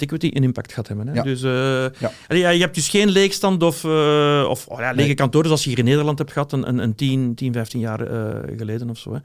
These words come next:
Speaker 2: Ja.
Speaker 1: Dus, zoals ik al zei, ook hogere kost bij financieringen, als je gaat aankopen. Maar ja, dat huurrendement is niet in dezelfde mate gestegen, dus je hebt ook
Speaker 2: Nee.
Speaker 1: weinig spread. Kom ik straks ook even op terug, denk ik.
Speaker 2: Ja.
Speaker 1: En dan de G V V's met activa met lage huurrendementen en met hoge schuldgraad, die zijn het kwetsbaarst.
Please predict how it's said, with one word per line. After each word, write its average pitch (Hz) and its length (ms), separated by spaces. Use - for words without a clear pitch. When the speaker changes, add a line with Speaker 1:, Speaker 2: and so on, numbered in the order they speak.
Speaker 2:
Ja. 107 80
Speaker 1:
Dus, 214 300
zoals 190 220
ik 202 100
al 185 80
zei, 190 180
ook 202 120
hogere 185 320
kost 185 200
bij 170 140
financieringen, 208 800
als 160 180
je 151 240
gaat 151 260
aankopen. 160 480
Maar 170 100
ja, 202 140
dat 156 160
huurrendement 185 440
is 160 100
niet 175 100
in 165 60
dezelfde 147 300
mate 170 280
gestegen, 165 420
dus 143 140
je 160 60
hebt - 120
ook 135 140
Speaker 2:
Nee. - 100
Speaker 1:
weinig 156 260
spread. - 460
Kom 156 120
ik 143 80
straks 160 240
ook 147 100
even 156 160
op 147 140
terug, 147 160
denk 147 180
ik. 147 100
Speaker 2:
Ja. - 60
Speaker 1:
En 160 80
dan 180 180
de 170 80
G - 20
V 175 320
V's 185 320
met 170 160
activa 175 360
met 147 200
lage 196 360
huurrendementen 139 640
en 143 100
met 143 120
hoge 147 200
schuldgraad, 170 360
die 151 100
zijn 127 120
het 107 100
kwetsbaarst. 139 580